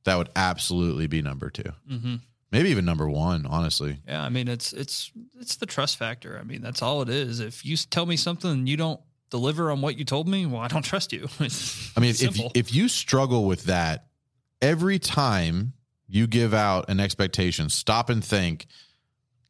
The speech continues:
Speaker 1: "Can I actually deliver on this?" Don't just spew shit out, out, like, just, like,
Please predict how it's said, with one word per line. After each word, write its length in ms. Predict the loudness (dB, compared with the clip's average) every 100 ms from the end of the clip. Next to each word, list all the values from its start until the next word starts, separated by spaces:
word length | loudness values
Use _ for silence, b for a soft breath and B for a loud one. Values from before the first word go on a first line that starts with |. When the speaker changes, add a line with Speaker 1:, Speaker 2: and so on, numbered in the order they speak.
| _
Speaker 1:
"Can 220 | 2 4
I 160 | 4 2
actually 600 | 2 2 2 0 2 2
deliver 440 | 2 2 2 0 -2
on 140 | -4
this?" 280 | -6 -8 -2
Don't 260 | 2 2 2
just 220 | 0 0
spew 420 | -4 -2 2 2
shit 280 | 0 0 0
out, 200 | 0 0
out, 200 | -2 -2
like, 120 | 0
just, 200 | 0 0
like, 140 | 0